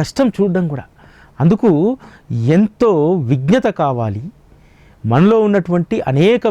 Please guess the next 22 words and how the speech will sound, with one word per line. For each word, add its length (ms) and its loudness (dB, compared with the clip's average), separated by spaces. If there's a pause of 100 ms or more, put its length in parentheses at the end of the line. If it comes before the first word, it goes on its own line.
(100)
విషయాలను 680 0 (500)
త్యజించాలి. 640 0 (760)
అప్పుడే 400 0 (680)
మనకు 360 0 (280)
అలౌకికమైనటువంటి 960 -2 (180)
తండ్రి 320 2
స్థానంలో 480 0
ఉన్నటువంటి 400 -4
సద్గురువు 440 0 (140)
ప్రేమ 220 2 (140)
అర్థమవుతుంది. 600 -10 (520)
అలా 160 2
అర్థం 260 0
చేసుకున్నటువంటి 640 -2
వారు 200 0 (600)
చాలా 260 -2 (140)
తక్కువ 320 -4
మంది. 240 -12 (920)
బాబా 280 0 (540)
ఏం 140 2
చేస్తారంటే 540 -4 (140)
తనతో 260 -2